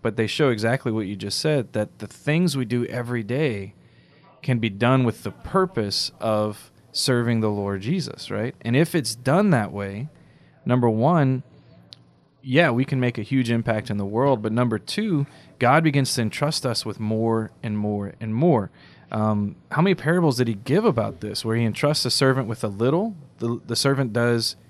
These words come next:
a good job with it, so he gives that servant a lot more? And how many of us, after years of our Christian walk,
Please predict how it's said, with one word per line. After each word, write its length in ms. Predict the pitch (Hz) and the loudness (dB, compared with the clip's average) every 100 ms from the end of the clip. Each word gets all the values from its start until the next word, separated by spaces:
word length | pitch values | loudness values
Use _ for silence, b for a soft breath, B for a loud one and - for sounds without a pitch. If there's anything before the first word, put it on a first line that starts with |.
| _ | _
a 80 | 127 | -8
good 280 | 107 127 131 | 0 2 4
job 320 | 113 104 117 | 4 2 2
with 140 | 151 185 | 2 0
it, 160 | 208 - b b b | -2 -6 b b b
so 160 | - 131 | 0 2
he 80 | 123 | 4
gives 260 | 127 127 | 2 2
that 140 | 123 113 | 0 -2
servant 320 | 131 117 107 | -2 -2 -2
a 60 | |
lot 280 | 101 113 117 | -4 -4 -6
more? 440 | 117 123 160 - - B B B B | -4 -2 -2 -6 -16 B B B B
And 100 | - | -4
how 160 | 110 170 | 4 6
many 320 | 160 156 226 | 8 6 6
of 100 | 151 | 4
us, 300 | 113 107 - - - | 2 0 -4 -6 -8
after 260 | 127 143 | -6 -6
years 520 | 123 120 170 190 180 151 | -4 -2 4 4 4 4
of 80 | |
our 100 | 123 | 2
Christian 420 | 113 - 143 - 113 | 0 -2 -4 -4 -2
walk, 360 | 147 131 - | -2 -2 -8